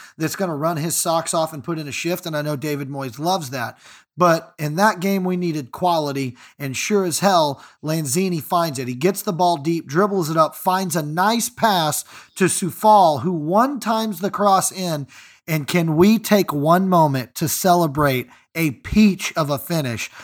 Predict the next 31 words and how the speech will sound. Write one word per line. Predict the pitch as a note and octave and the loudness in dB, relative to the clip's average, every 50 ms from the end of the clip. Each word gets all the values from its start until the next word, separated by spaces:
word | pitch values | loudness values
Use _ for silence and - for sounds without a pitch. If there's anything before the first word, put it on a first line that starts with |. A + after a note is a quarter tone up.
| - - | -12 -2
by | D3 E3 E3 E3 | 2 2 4 4
Sebastian | D3+ - - E3+ C#3+ B2 D#3+ E3+ F#3 F3+ - - - F3+ D#3+ | 2 0 -2 -2 0 2 4 4 6 4 2 0 -4 -4 -2
Haller, | D#3 D#3 D3+ D3+ D#3+ E3 D#3+ D3+ D3+ D3+ | 0 0 0 0 0 2 2 2 0 0
the | D3+ D3+ D#3 D#3 | -2 -4 -6 -2
overhead | - G3 A3 G#3+ G#3 F#3+ C3 G3 F3+ D3+ B2+ - | 0 2 2 2 2 0 0 0 -2 -2 0 2
bicycle | E3+ F3+ G3+ G3 - - G#3 F3+ - F3+ D3+ | 4 4 4 2 0 -4 -6 -6 -6 -6 -6
kick? | - - E3+ D#3 - - - - - - - - - | -6 -6 -6 -6 -8 -10 -16 -20 -20 -20 -18 -2 0
The | E3+ E3+ | 0 2
goalie | C#3 F#3 G3 G3+ G3+ G3 F#3 D#3 | 4 6 6 6 6 6 6 4
had | E3+ E3+ D#3+ D3 D3 - | 4 4 4 2 -2 -8
no | - C#3 C#3+ D3+ E3+ G#3 A#3+ B3 A#3 | -10 -8 -6 0 4 4 6 4 4
chance. | - - - F#3 D#3+ D3+ C#3+ C#3+ - - - - - - - - | 2 -2 -4 -2 -2 -2 -2 -4 -6 -8 -12 -14 -18 -18 -4 -2
And | F#3+ F#3 F3+ - _ _ | -2 -2 -2 -6 _ _
you | F#3 G3 | 2 4
know | A#3 C#4 | 6 6
what's | D4+ C4+ G3+ - - | 6 4 4 0 -2
funny? | - G3+ G3+ A3 B3 B3+ B3 B3 - - - - _ - | 0 2 2 2 2 0 -2 -4 -8 -16 -20 -16 _ 0
A | F3 F3 | 2 4
lot | E3+ G3 G#3+ C4 D4 | 6 6 6 6 4
of | D4+ G#3+ | 2 0
times | - C#4 B3+ B3 A#3+ A#3+ A3+ F3 C#3+ | 0 0 2 2 2 0 -2 -4 0
that | D3+ F#3 F#3+ G#3 - D#3+ | 2 4 4 4 2 0
goal | E3 F3+ F#3+ G3+ G#3+ A3 A3+ | 2 2 4 4 4 2 0
and | - E3+ D3+ D3+ | -2 -4 0 2
that | F3 F#3+ G#3+ G3+ | 4 4 4 4
much | G3+ G3 G3 G3 - - | 4 4 4 2 0 -6
traffic, | - - F#3+ F3+ F#3 F#3+ - A3+ G3+ E3 | -4 0 2 2 2 2 2 -2 -2 0
this | E3 G3+ - - C#4 | 0 0 0 2 0
was | D#4 C#4 F3 F3 | 0 0 0 0
not | G3 G#3 A#3 B3+ A#3+ - G3+ | 0 2 4 4 4 2 4
like | G#3 G3 G3 G3 F#3 - | 4 4 4 4 0 -6